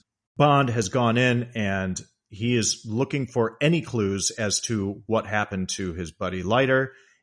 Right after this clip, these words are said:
and something that may lead him to Sanchez. And he's just following the breadcrumbs. And when he's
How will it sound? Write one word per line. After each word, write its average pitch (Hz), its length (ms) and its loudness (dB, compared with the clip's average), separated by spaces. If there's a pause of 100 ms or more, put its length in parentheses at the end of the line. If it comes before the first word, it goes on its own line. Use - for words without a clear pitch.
(100)
and 90 480 -2 (260)
something 95 360 -4
that 87 160 -4
may 92 160 -2
lead 101 240 0
him 98 220 -2
to - 100 -8
Sanchez. 127 760 0 (440)
And 98 260 -2
he's 98 160 -4
just 120 220 -2
following 107 320 2
the 92 40 -4
breadcrumbs. 117 800 0
And 104 320 -2
when 123 220 2
he's 120 560 -2